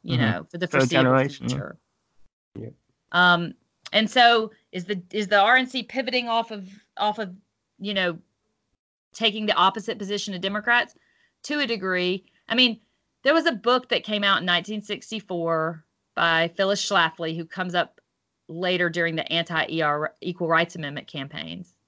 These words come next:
Speaker 2: Mm-hmm.
Speaker 1: Um, a book Phyllis Schlafly wrote and self-published called A Choice, Not an Echo. And in it, Schlafly, who is a, you know, long-term Republican,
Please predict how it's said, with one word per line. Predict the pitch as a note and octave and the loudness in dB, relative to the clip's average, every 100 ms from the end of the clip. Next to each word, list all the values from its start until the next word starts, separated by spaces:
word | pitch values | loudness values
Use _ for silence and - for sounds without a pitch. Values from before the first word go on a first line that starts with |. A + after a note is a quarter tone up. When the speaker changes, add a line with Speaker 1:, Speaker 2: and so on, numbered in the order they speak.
| - | -4
Speaker 2:
Mm-hmm. | D#3+ | 0
Speaker 1:
Um, | D#3+ - | 0 0
a | F3+ | -4
book | D#3+ A3+ - | -2 -4 -2
Phyllis | A3+ G#3+ | -2 0
Schlafly | - G3 F#3 F#3 E3 | 2 0 0 -4 -2
wrote | F3+ G#3+ | 0 0
and | - F#3 | -2 -2
self-published | G3+ G3 F#3+ E3 D#3 D#3+ - | -2 -2 -2 0 -2 -4 -6
called | - D#3+ | -4 -4
A | D#3 | -4
Choice, | - F#3 F3+ F3 F3 | -6 -2 -2 -2 0
Not | D#3 D3+ | 0 0
an | D3 | -2
Echo. | C3+ - - - - _ _ _ _ _ _ _ _ _ _ _ _ - | -6 -6 -8 -8 -12 _ _ _ _ _ _ _ _ _ _ _ _ -2
And | G3+ G3 | 0 2
in | - D#4+ | 2 4
it, | C#4 A3+ - | 4 2 0
Schlafly, | - - G3 F#3+ G3+ F#3+ | -4 0 2 2 0 0
who | G3 | 0
is | F3 | 0
a, | F3 E3+ D#3+ D3+ - - | 4 4 4 0 -2 -6
you | F#3+ | -6
know, | F3+ D3+ C#3 - | -2 0 -2 -6
long-term | - F3+ G#3 G#3+ A3 F#3+ | -4 0 0 0 -2 0
Republican, | F3 E3+ D#3+ D#3+ - F#2+ E3+ | 0 0 -2 -2 -4 -6 -8